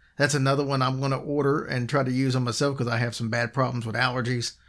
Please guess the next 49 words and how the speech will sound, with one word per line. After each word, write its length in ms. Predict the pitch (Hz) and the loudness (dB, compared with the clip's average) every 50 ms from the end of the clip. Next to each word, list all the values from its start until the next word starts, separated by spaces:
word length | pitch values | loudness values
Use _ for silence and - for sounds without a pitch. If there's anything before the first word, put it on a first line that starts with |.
| - _ - | -14 _ -2
They 120 | 135 135 | -2 2
got 220 | 131 139 135 135 | 4 4 4 4
the 80 | - 127 | 2 -2
Bubbly 440 | 113 123 143 147 139 135 147 143 127 | 2 2 2 2 2 2 0 2 2
Lime. 440 | 123 123 127 127 131 135 143 147 135 | 0 0 2 2 4 2 2 2 2
That's 160 | 127 127 - | 2 0 0
for 120 | - 147 131 | 0 0 0
energy 440 | 135 143 139 139 139 127 127 131 | 0 0 0 0 0 2 2 2
and 100 | 131 123 | 2 2
mood 240 | 123 131 143 143 135 | 2 2 0 0 0
boosting. 560 | 131 143 143 139 135 - 151 143 143 139 139 - _ - | 0 2 2 2 2 0 0 -2 -2 -4 -8 -12 _ -6
Tracy's 380 | - - 135 131 - 123 110 113 | -2 0 2 2 2 0 -2 -2
not 120 | 123 110 104 | -2 -2 0
here, 160 | 113 117 117 | 0 0 0
so 120 | 113 - 113 | 0 -2 -2
I 80 | 113 | -2
can 120 | 113 120 110 | -4 -4 -2
say 140 | - 117 110 | -2 -2 0
she 140 | - 120 113 | -2 -4 -4
can 140 | - 113 | -4 -4
use 240 | 110 110 113 107 - | -4 -4 -4 -6 -6
that. 300 | - 113 110 113 - - _ _ _ _ _ - | -6 -6 -6 -6 -8 -12 _ _ _ _ _ 2
And 140 | 147 151 165 | 6 8 8
then 160 | 170 170 165 | 8 8 8
the 180 | 170 165 156 156 | 8 8 8 8
Reassurance. 760 | 147 156 165 165 165 - - 180 170 156 123 104 - - - - - _ - | 8 8 8 8 6 6 6 6 6 6 4 2 -2 -6 -10 -10 -14 _ -2
That's 200 | - 131 135 - | -2 -2 0 -2
for 80 | 120 | -6
calming, 560 | - - - 151 147 156 156 151 151 147 139 | -6 -4 -2 0 2 2 2 2 0 0 -2
stress 420 | 135 - - 156 147 143 139 - - | -2 0 2 4 4 4 2 0 -2
relief, 500 | 151 143 139 143 143 143 139 131 135 - - - - - _ _ _ - | -2 0 0 2 2 2 2 0 -2 -4 -12 -20 -20 -20 _ _ _ -6
anti-inflammatory 840 | - 151 147 135 - 135 117 - - 143 143 147 143 135 139 151 131 | -4 -2 -2 0 2 0 0 0 0 0 2 2 0 2 2 2 2
benefits. 440 | 123 139 135 131 135 139 - - - 98 85 - - | 2 2 2 2 0 -2 -4 -4 -8 -12 -14 -10 -2
That's 300 | - 151 175 175 - - | 0 0 0 0 -2 -2
one 260 | 180 170 160 156 151 | 2 2 2 2 2
that 120 | 127 - - | 0 -4 -4
will 100 | 127 110 | -6 -8
probably 720 | - - - 135 131 131 127 131 127 127 127 123 117 - - - _ _ _ _ | -4 -2 0 0 2 0 0 -2 0 0 0 0 -2 -6 -12 -20 _ _ _ _
help 280 | - - 143 127 - - | -2 0 0 0 0 -2
you 240 | 123 120 117 117 123 - - _ - 254 | -4 -4 -4 -4 -8 -14 -20 _ -8 -2
get 160 | 196 143 135 | -2 0 0
some 180 | - - 123 110 | 2 0 0 0
sleep 340 | - - - 147 143 131 - | 0 0 2 2 2 2 0
at 120 | 120 101 - | -4 -4 -4
night 220 | 104 104 104 104 | -6 -6 -6 -8
if 140 | 104 - - | -8 -4 -2
you're 100 | 120 117 | 0 0
having 280 | 120 117 113 113 107 | 0 0 -2 -4 -8
a, 180 | 110 110 110 | -8 -8 -10